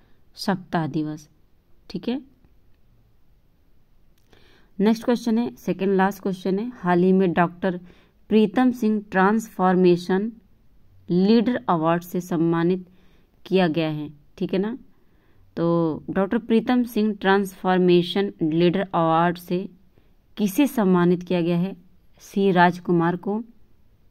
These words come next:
जयंत मालाकार, महेंद्र मिश्रा या ओपी कोहली को। तो ये सी राजकुमार को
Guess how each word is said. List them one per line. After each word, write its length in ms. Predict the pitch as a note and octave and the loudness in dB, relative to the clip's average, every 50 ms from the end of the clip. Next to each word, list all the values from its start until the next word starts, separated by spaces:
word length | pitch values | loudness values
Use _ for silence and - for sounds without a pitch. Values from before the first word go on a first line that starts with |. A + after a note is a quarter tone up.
| _ _ - - - _ _ _ - - _ _ - _ _ - _ _ - - - _ _ _ _ _ _ _ - F#3+ | _ _ -20 -20 -20 _ _ _ -20 -20 _ _ -20 _ _ -20 _ _ -20 -20 -20 _ _ _ _ _ _ _ -10 -4
जयंत 380 | D3+ F#3 A3 A3+ A#3+ A#3 A3+ A#3 | 2 4 4 4 4 2 0 0
मालाकार, 760 | G#3 G3 F3+ F3 E3+ E3+ F3 E3+ F3 F3 F3 F#3 F#3 F#3+ - _ - | 2 4 4 4 4 2 0 0 0 0 0 0 -2 -4 -10 _ -2
महेंद्र 420 | F3 F3 F3+ E3+ F3+ F#3 F3 F#3 F3 | 0 0 2 2 2 2 2 2 2
मिश्रा 380 | F3 F3+ F3 F3 - F#3+ G3 | 0 0 -2 -2 -4 -4 -2
या 240 | G3 F#3+ F3 E3+ F3 - | 0 0 -2 -2 -2 -2
ओपी 480 | F3+ F3+ E3+ F3+ - F#3+ F#3+ F#3 F3+ - - - - | -4 -4 -4 -2 -4 -4 -2 -2 -4 -8 -12 -16 -6
कोहली 360 | - F#3 F3+ F3+ F3 F3+ F#3+ F3+ | -2 0 0 2 2 0 0 -2
को। 240 | - - F3+ F#3+ | -2 -4 -4 -4
तो 140 | F#3+ - G#3 | -4 -4 -2
ये 300 | G3 F3+ G#3 A#3 A#3+ A3+ A#3 - - _ _ _ _ _ _ _ _ _ _ - - - _ _ - _ _ - - _ _ | -2 0 0 0 -2 -2 -8 -14 -20 _ _ _ _ _ _ _ _ _ _ -20 -20 -20 _ _ -20 _ _ -20 -20 _ _
सी 320 | - - - B3 B3+ C4+ C4 | -14 -4 2 4 4 4 4
राजकुमार 680 | A3 G#3 G3 G3 F#3+ - - - F#3+ F#3 F3+ F#3 F#3 | 4 2 0 0 -4 -8 -4 0 2 2 4 2 2
को 300 | F3+ F3+ F#3+ F#3 G#3 A#3+ | 0 -2 -4 -4 -4 -4